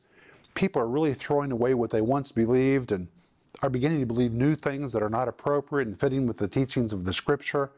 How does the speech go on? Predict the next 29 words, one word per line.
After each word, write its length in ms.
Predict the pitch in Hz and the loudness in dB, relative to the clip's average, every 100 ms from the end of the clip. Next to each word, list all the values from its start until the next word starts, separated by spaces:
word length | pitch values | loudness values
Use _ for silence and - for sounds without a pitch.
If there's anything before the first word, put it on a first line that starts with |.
| _ - - - - | _ -20 -20 -20 -4
There's 220 | 208 208 | -2 2
all 140 | 202 190 | 2 0
kinds 300 | 180 160 127 | -2 -2 -2
of 100 | 117 | 0
evil. 360 | 139 101 - _ _ _ - - - - | 0 -2 -10 _ _ _ -16 -12 -12 -4
In 100 | 135 | -4
fact, 540 | 123 175 165 127 _ _ - | -2 -2 -2 -4 _ _ -4
in 140 | 135 | -2
the 60 | 123 | -2
previous 400 | 175 165 120 - | 0 0 -2 -4
programs, 640 | - 170 143 107 101 95 | -2 -2 -2 -4 -6 0
we've 200 | 117 135 | 2 2
seen 300 | - 135 131 | 0 -2 0
that 100 | 110 | 0
we 160 | 92 127 | 0 0
need 160 | 151 | 0
to 80 | 139 | 0
learn 180 | 127 123 | 0 -2
how 240 | 110 127 | -2 -2
to 180 | 127 - | -2 -2
resist 580 | 113 110 - 104 98 - _ _ | 0 0 0 -2 -4 -10 _ _
temptation. 720 | - 104 87 90 80 - 170 190 - _ - | -6 -4 -4 -4 -4 -2 -2 -6 -14 _ -4
That's 240 | 120 120 | -2 -2
one 300 | 113 135 170 | -2 0 0
thing 220 | 170 151 | -2 0
we 100 | 123 | 0
need 160 | 131 120 | 2 2
to 80 | 110 | 2
resist. 600 | 110 90 90 143 - - | 0 0 -4 -6 -8 -12